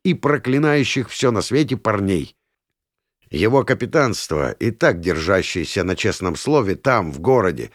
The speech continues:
теперь было вдвойне под угрозой. Они отдали последние деньги на перемещение сюда, на побережье. Если они не возьмут хорошо с мага, Гоген в лучшем случае уйдёт отсюда на своих двоих. В лучшем.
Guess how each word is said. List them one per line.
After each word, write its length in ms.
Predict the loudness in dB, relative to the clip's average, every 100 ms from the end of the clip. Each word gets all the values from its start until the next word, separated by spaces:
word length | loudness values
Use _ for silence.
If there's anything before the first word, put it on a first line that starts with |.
| _ _ -6
теперь 320 | 0 2 4
было 240 | 4 4
вдвойне 500 | 4 2 4 4 4
под 220 | 2 0
угрозой. 580 | -2 0 2 2 -4 -10 _ _ _ -8
Они 300 | -4 0 2
отдали 400 | 2 2 0 0
последние 680 | 0 -2 0 0 2 0
деньги 460 | 0 2 2 0 -4
на 160 | -4 -4
перемещение 760 | 0 0 0 0 0 0 0
сюда, 440 | -2 -2 0 0 0
на 120 | -2
побережье. 720 | 0 0 2 2 0 -6 -10 _ _ _ _
Если 600 | -8 -2 0 0 -2 0
они 240 | 2 4 4
не 120 | 4
возьмут 420 | 2 2 2 0
хорошо 460 | 0 0 0 0 -2
с 160 | -2
мага, 600 | -2 2 2 0 -2 -2 -8 _ _
Гоген 460 | 2 6 6 4 0
в 80 |
лучшем 400 | 0 0 0 0
случае 500 | 0 2 2 2 2
уйдёт 420 | 4 4 4 2 2
отсюда 500 | -4 -2 -2 2 2
на 120 | 0
своих 420 | 0 0 0 -2
двоих. 600 | 0 2 2 0 -4 -16 _ _ _ _
В 100 | 2
лучшем. 580 | 4 4 0 -8 -8